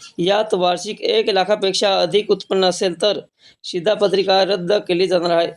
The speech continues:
याबाबत शासन निर्णय शुक्रवारी जारी करण्यात आला. सर्वत्र महागाईचा भडका उडाला असताना शिधापत्रिकेवर मिळणाऱ्या अन्नधान्यावर गुजराण करणारी अनेक कुटुंबे आहेत. अनेक शिधापत्रिकाधारकांमध्ये एकाच कुटुंबात,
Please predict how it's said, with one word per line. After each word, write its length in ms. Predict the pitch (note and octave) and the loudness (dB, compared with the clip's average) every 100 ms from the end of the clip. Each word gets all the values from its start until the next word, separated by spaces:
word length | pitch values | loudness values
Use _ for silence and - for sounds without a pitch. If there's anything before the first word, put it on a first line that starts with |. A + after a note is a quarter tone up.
| _ _ - _ - E3+ | _ _ -20 _ -2 2
याबाबत 500 | G3 G3+ F#3 G3+ E3+ | 2 2 0 0 0
शासन 400 | G3 F3 G3+ G3 | -2 -2 -2 0
निर्णय 340 | G3 F#3+ G3 | 0 0 -2
शुक्रवारी 440 | F#3+ F#3+ F3+ F3+ | -4 0 2 2
जारी 280 | F3 F3 F#3 | 2 0 2
करण्यात 320 | F#3 F3 F3 | 0 0 0
आला. 220 | E3+ E3+ - - _ - _ - | 0 -2 -4 -12 _ -20 _ -4
सर्वत्र 580 | F3+ G3+ A#3+ A#3 A3+ | 0 2 0 2 2
महागाईचा 720 | G3+ F#3 F3+ G3 G3 G3 G3 F#3+ E3+ | 2 0 2 0 2 2 2 2 2
भडका 320 | F3 F3 G3+ | 0 2 0
उडाला 320 | G3 F#3 F#3 | 2 2 2
असताना 280 | F3+ F3+ F#3 - - - - - | 2 2 0 -2 -10 -20 -18 -6
शिधापत्रिकेवर 920 | E3+ D#3+ A3 A3 F3+ G3 G3+ G3+ F#3+ | -2 0 0 0 0 2 2 0 0
मिळणाऱ्या 580 | F3+ F3+ F#3+ G3 - F#3+ | 0 -2 0 0 0 -2
अन्नधान्यावर 680 | G#3 G#3 F#3 F#3 F#3 F#3+ E3 | 0 0 0 0 2 0 -2
गुजराण 680 | - D3 D3+ D#3 F#3 G3+ | -6 -2 0 2 0 -2
करणारी 360 | F#3 F3+ F3+ F3+ | 0 0 0 0
अनेक 320 | F3+ G3+ G3+ | 2 0 0
कुटुंबे 400 | F#3 E3 G3 F#3 | 0 2 0 2
आहेत. 200 | F3 F3+ D#3+ _ - - _ - | 2 0 -4 _ -20 -20 _ -6
अनेक 320 | E3+ G3+ G#3+ | -2 0 0
शिधापत्रिकाधारकांमध्ये 1300 | F#3+ F3+ G3 G3 F#3 F#3 G3 F3 F3 F#3 F3 E3 F3+ - - | -2 -2 0 0 0 0 2 0 2 0 0 0 -2 -4 -4
एकाच 400 | E3+ E3+ G#3 - | -4 0 -2 2
कुटुंबात, 340 | G3 G3 G3 | 2 2 0